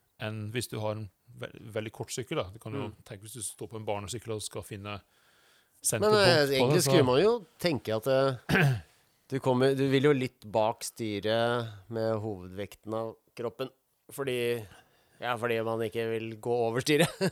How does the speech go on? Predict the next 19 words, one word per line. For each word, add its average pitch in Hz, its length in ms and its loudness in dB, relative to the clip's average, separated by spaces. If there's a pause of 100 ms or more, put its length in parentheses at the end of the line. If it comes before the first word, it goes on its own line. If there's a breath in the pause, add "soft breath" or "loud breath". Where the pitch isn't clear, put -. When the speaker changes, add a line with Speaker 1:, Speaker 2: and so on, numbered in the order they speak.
(120)
Speaker 2:
<laughs> 190 260 -12
Speaker 1:
Ja. 156 280 6
Speaker 2:
Eh, 156 220 6
og 156 200 2
da 147 300 6
er - 20 6
det 131 80 4
jo, 143 640 4
trenger 107 320 -2
du 127 80 -8
ikke 151 60 -6
gå 117 100 0
så 139 100 -6
veldig 98 200 -4
langt 104 160 -6
bak 95 160 -6
hvis 98 380 -14
det 98 100 -4
er 90 200 -4